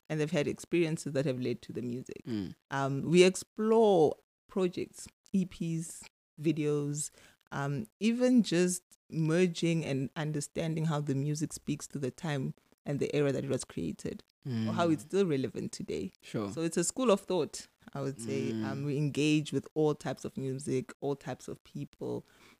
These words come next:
Speaker 1: and it's been, it's been a beautiful ride.
Speaker 2: Sure.
Speaker 1: Um, and I hope to see it grow a, a lot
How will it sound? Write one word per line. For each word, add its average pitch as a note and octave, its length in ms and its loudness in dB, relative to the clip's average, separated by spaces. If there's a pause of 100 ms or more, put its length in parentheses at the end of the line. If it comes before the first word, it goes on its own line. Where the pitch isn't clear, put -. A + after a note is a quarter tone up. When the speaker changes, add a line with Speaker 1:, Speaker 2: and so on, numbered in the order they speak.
Speaker 1:
and B3+ 140 6
it's A3+ 140 0
been, G3 520 8
it's F3+ 120 -6
been F3 140 -2
a E3 40 2
beautiful D#3 380 0
ride. F#2+ 340 -4 (280)
Speaker 2:
Sure. B2+ 220 -2
Speaker 1:
Um, C3+ 280 -6
and C#3+ 160 -2
I C#3 60 0
hope D3+ 220 0
to - 120 -6
see C#3+ 140 -2
it C#3 80 -2
grow C3 220 -2
a, B2+ 100 0 (280)
a C3 60 -6
lot B2 160 -4